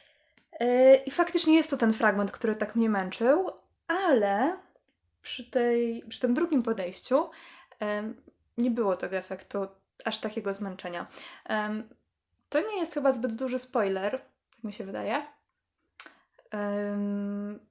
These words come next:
nie, to nie jest spoiler, tak więc powiem wam. Jest tutaj taki moment, kiedy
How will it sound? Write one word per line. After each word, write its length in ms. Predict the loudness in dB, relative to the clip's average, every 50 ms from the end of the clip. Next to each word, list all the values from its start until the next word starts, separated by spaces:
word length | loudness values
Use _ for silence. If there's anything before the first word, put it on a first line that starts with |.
| _ _ _ _ _ _ -4
nie, 200 | -4 -4 -4 -4
to 80 | -2 -4
nie 140 | -4 -2
jest 180 | -4 -6 -6 -6
spoiler, 400 | -8 -8 -10 -10 -10 -12 -12 -18
tak 240 | -14 -10 -6 -2 0
więc 280 | 0 0 0 -2 -4 -6 -6 -2
powiem 260 | -2 -2 -2 -4 -6
wam. 180 | -8 -6 -2 0
Jest 160 | 0 0 2
tutaj 160 | 0 -2 0
taki 440 | 0 0 0 0 0 0 0 0 -2
moment, 380 | -2 0 0 2 0 0 -2 0
kiedy 520 | -2 -2 0 0 -4 -4 -2 -4 -6 -6